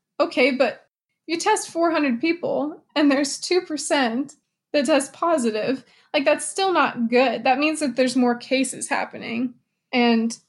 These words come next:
New York, after they exploded, yeah, they'll probably reach their peak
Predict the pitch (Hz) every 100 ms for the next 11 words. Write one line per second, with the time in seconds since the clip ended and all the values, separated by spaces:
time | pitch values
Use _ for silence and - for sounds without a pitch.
0 | _ _ _ 269 277 277 262 302 285 311
1 | - - _ _ - 269 254 285 269 247
2 | 254 262 - 240 233 226 233 262 285 240
3 | 233 - 262 254 233 240 233 - 220 220
4 | 262 254 254 - -